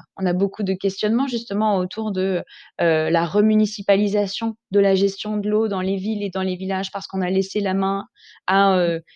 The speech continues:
des entreprises privées qui justement, heu, pris individuellement, peuvent tous nous prendre à la gorge,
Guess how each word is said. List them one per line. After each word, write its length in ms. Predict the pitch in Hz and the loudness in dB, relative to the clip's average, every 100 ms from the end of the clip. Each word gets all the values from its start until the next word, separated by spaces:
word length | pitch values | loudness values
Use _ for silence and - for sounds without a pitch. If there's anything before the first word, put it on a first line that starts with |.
| _ | _
des 140 | 180 | 0
entreprises 520 | 202 190 208 - 226 233 | 0 -2 -6 -2 -4 -4
privées 500 | - 247 233 233 233 - - | -8 -4 0 0 -2 -14 -20
qui 140 | - 190 | -6 -4
justement, 600 | 196 202 202 208 208 170 | -2 0 0 2 2 0
heu, 120 | - _ _ _ | -6 _ _ _
pris 260 | - 254 269 | -2 4 6
individuellement, 800 | 220 220 208 220 202 220 214 233 | 6 4 4 2 4 4 6 4
peuvent 240 | 233 196 - | 4 0 -2
tous 240 | - 320 - | -4 -4 -4
nous 80 | 220 | -6
prendre 300 | - 202 185 | -4 -4 0
à 80 | 180 | 0
la 120 | 175 | 2
gorge, 500 | 208 269 240 185 | 4 2 2 -2